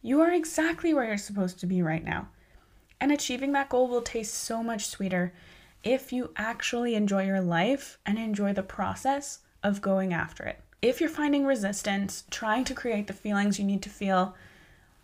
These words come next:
in order to reach your goal, just focus on any way that you can feel the way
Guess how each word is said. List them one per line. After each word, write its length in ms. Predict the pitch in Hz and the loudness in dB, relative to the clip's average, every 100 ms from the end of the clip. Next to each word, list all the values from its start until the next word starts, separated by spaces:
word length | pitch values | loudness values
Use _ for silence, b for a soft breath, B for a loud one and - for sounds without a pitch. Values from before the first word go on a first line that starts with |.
| _ - | _ -2
in 120 | 190 | 4
order 220 | 185 180 | 4 4
to 80 | 175 | 2
reach 220 | 175 175 | 0 0
your 80 | 180 | 0
goal, 440 | 180 170 196 285 - _ _ _ _ _ _ _ _ _ - | 2 2 2 0 -4 _ _ _ _ _ _ _ _ _ -16
just 180 | - - | -10 -4
focus 380 | 226 240 294 294 | 0 0 0 0
on 160 | 269 - | 0 0
any 260 | 196 214 247 | -2 0 0
way 220 | 208 190 | 2 4
that 180 | 202 185 | 2 0
you 120 | 208 | -4
can 200 | 208 220 | -4 -6
feel 300 | 202 - 202 | -6 -2 0
the 100 | 208 | 0
way 300 | 202 190 190 | 0 0 -2